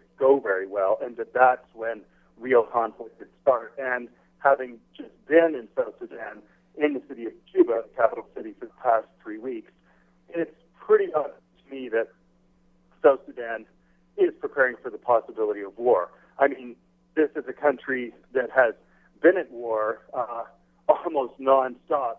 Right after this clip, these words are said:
for decades now, uh, for the last six years of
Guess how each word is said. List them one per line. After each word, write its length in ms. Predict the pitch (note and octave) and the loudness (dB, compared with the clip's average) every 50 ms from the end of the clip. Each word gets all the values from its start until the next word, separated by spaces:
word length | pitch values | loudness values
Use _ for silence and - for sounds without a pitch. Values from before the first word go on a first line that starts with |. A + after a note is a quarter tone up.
| _ _ | _ _
for 120 | - B2 A#2 | -14 -10 -2
decades 460 | - C#3 D#3 D#3 - C3+ G#2 G#2+ - _ _ | 4 4 4 4 4 -12 -14 -14 -16 _ _
now, 360 | A#2 A2+ G2+ F#2 F#2+ G#2 B2 - _ _ _ _ - | -20 -20 -16 -12 -10 -10 -10 -10 _ _ _ _ 0
uh, 160 | A#2+ A#2+ B2 A#2+ - - - | 2 2 2 0 -6 -14 -20
for 140 | - - - - | -20 -20 -18 -8
the 60 | A2+ | 0
last 240 | A#2 A2+ A2+ A2 - _ | 4 4 4 4 2 _
six 160 | - A#2+ _ _ - | -18 -18 _ _ -14
years 300 | B2 A#2 A#2 A2+ A2+ A2+ A#2 - - | -6 -2 -2 -2 -2 -4 -6 -10 -4
of 260 | B2 A#2 A2+ G#2+ G#2+ | 0 2 2 2 0